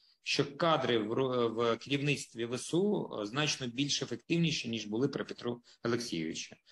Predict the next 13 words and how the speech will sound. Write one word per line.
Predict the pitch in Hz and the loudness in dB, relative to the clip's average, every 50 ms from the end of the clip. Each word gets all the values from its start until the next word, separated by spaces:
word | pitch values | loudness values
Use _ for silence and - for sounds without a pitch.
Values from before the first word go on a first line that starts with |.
| - _ | -20 _
Тобто | - 127 123 110 | -2 0 0 2
Залужний | 107 135 151 165 180 165 131 120 123 120 113 110 | 4 4 4 6 6 4 4 4 2 2 2 2
і | 110 - - 120 120 120 120 | 0 0 0 0 0 0 -2
компанія, | - 131 123 - 180 190 202 190 175 160 143 131 123 - _ _ _ _ _ _ _ | -2 -4 -2 0 0 0 0 0 0 0 0 -2 -2 -6 _ _ _ _ _ _ _
мені | 120 127 143 139 | -4 -2 -2 -2
здається, | 120 123 127 131 135 135 135 - - 117 113 | 0 0 2 2 2 2 0 0 0 0 -2
більш | 107 101 107 156 156 - - - - - _ _ - | -2 0 0 2 2 2 0 -2 -6 -12 _ _ 0
фахові, | - 165 165 165 - 131 113 113 107 | 2 2 2 2 -2 -2 -2 -2 -2
ніж, | 107 113 120 127 120 - - - - - | -2 -2 -2 -2 -2 -2 -2 -4 -4 -2
е, | 107 104 104 101 98 95 95 - - _ _ _ _ _ - | -2 0 0 0 -2 -4 -6 -10 -18 _ _ _ _ _ -2
Муженко | 113 120 117 - 143 143 143 143 143 - 117 110 | 0 0 2 4 4 2 2 2 0 0 0 0
з | 101 - | 0 0
Галатеєм. | 107 101 107 117 - - - 82 78 82 - - | 0 0 0 0 0 0 -2 -4 -4 -4 -8 -14